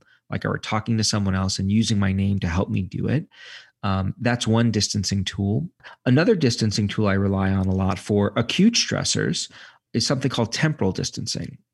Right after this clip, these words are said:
or what you might call mental time travel. So if I'm struggling with something, take, take the pandemic, and I'm really stressed out about having to do interviews via Zoom and teach via Zoom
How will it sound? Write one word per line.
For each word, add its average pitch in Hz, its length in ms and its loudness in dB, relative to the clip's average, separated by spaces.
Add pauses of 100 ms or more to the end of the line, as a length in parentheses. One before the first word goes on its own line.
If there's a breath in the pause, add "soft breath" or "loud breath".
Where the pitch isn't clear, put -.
(100)
or 98 520 -2 (140)
what 104 140 0
you 110 80 0
might 101 200 0
call 101 200 -2
mental 101 360 0
time 98 360 -2
travel. 117 520 -8 (440 loud breath)
So 127 460 0 (300)
if 120 120 -6
I'm 180 200 2
struggling 131 580 0
with 104 140 0
something, 107 440 -2
take, - 400 0
take - 240 -2
the 120 80 0
pandemic, 101 720 -2 (720)
and 104 300 0
I'm 117 160 0
really 120 300 4
stressed - 440 -2
out 104 220 0
about 101 400 -2 (540 loud breath)
having 101 440 2
to 98 640 0
do 98 260 0
interviews 104 1000 4
via 101 360 2
Zoom 104 600 0
and 101 180 -4
teach 117 440 2
via 104 340 0
Zoom 101 580 0